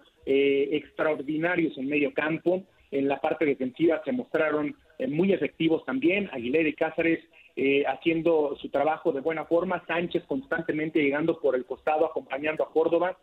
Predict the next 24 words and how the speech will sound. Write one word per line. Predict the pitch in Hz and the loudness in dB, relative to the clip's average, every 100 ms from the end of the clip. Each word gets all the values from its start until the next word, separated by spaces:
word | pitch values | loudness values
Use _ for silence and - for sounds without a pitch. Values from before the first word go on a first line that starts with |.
| _ _ _ | _ _ _
Y | - 170 | -2 -2
Fuentes | 170 214 226 254 | 2 2 2 0
también | 214 185 208 | 0 2 2
por | 226 | 2
el | 196 | 2
lado | 190 | 2
izquierdo, | 196 - 196 190 214 - - - | 0 0 2 2 0 -4 -16 -2
muy | 175 202 | 0 2
atento | 208 - 190 202 185 | 2 0 0 2 2
y | 156 | 2
muy, | 156 170 185 | 2 4 4
eh, | 185 170 - | 4 2 0
eh, | 147 143 147 147 139 139 139 139 135 135 123 | 0 2 2 2 2 4 4 4 2 0 -2
eh, | - | -4
precavido | - 151 160 175 214 156 143 - _ - | -2 -2 0 2 4 2 0 -8 _ -4
a | 143 | 0
la | 156 | 2
hora | 185 | 2
de | 170 | 2
defender, | 147 160 151 - | 0 -2 -2 -2
dejando, | 165 208 208 226 220 - _ | -2 -4 0 0 0 -8 _
dejando | 165 214 220 247 | -4 -2 0 2
a | |
Lainez, | 190 208 220 180 180 | 2 0 0 0 0